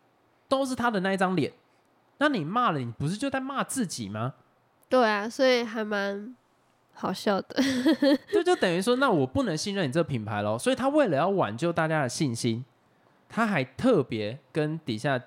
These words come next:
Speaker 1: 加盟主或者跟观众讲说，接下来只要有我签名的店，就是我认证的好喝，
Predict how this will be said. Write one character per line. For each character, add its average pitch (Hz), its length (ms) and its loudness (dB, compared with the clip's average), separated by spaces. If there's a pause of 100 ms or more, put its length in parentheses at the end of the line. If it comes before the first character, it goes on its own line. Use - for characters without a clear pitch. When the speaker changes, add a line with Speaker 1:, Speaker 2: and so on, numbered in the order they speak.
(120)
Speaker 1:
加 135 220 -4
盟 117 200 -10
主 98 180 -12
或 127 120 -2
者 127 100 -2
跟 123 200 -6
观 123 200 -2
众 127 200 -4
讲 101 180 -10
说， 110 240 -8 (360)
接 269 180 -2
下 285 200 2
来 143 340 -2 (120)
只 - 140 -10
要 233 140 2
有 196 220 4
我 156 380 2 (220)
签 277 280 0
名 196 180 0
的 143 100 -2
店， 156 300 -2 (240)
就 220 100 -4
是 - 80 -4
我 135 180 2
认 175 220 0
证 185 160 -4
的 143 60 -4
好 113 260 -6
喝， 139 320 0